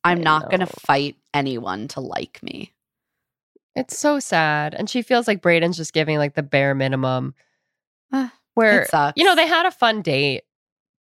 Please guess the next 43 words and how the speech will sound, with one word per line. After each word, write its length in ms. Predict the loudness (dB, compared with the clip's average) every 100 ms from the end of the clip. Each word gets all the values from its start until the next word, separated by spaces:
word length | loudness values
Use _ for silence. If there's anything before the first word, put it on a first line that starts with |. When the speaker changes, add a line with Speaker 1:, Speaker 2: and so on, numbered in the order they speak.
| _ _ _ _ 2
Speaker 2:
But 280 | 4 4 2
I 100 | 0
don't 140 | 2
even 200 | 2 2 4
know 160 | 2
if 80 | 0
either 400 | -2 0 4 2
of 100 | 4
them 220 | 2 4
were 160 | 2 2
really 280 | 2 2 2
thinking 380 | -2 -2 -2
it 60 | -2
would 140 | -2
be, 100 | 0 0
like, 160 | 0
a 60 | 0
lasting 560 | 2 2 0 0 -2 0
connection. 640 | 0 0 0 0 0 -2 -8 -20 2
But 80 | 2
when 100 | 4
you 100 | 2
have 220 | 2 2
that 140 | 2
much 100 | 4 2
Speaker 1:
Yeah. 220 | 4 4
Speaker 2:
fun 120 | 4
with 140 | 0 -2
someone 580 | 0 2 2 2 2 2
and 140 | 0
it's, 120 | 2
like, 160 | 0 -2
flirty 460 | -2 0 2 0
vibes, 580 | 2 4 4 2 0 -2
and 160 | -4 -2
Rachel 300 | -2 0 0
was, 140 | 2
like, 160 | 0 -2
the 80 | -4
happiest 580 | 0 -2 -2 -6 -6
we've 200 | -6 -8
seen 320 | -6 -4 -2 -2
her, 440 | 0 0 -2